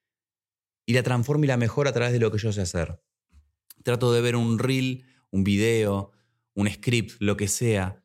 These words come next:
que digo, "Está bueno, pero le falta esto". Trato de ver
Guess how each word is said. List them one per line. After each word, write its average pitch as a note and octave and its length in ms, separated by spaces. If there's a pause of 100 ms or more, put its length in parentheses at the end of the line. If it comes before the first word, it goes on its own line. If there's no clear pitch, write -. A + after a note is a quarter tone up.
(480)
que B2 80
digo, C3+ 600
"Está - 340
bueno, C#3 720
pero A2 160
le A#2 140
falta F3+ 520
esto". E2+ 540 (920)
Trato D#3+ 420
de B2+ 120
ver B2+ 300